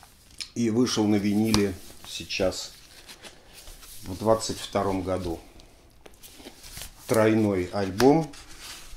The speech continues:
Врать не буду, покажу. Вот две пластинки. И ещё одна.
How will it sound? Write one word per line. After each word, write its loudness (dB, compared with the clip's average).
Врать 0
не 2
буду, 0
покажу. 2
Вот -6
две -2
пластинки. 4
И 0
ещё 4
одна. -2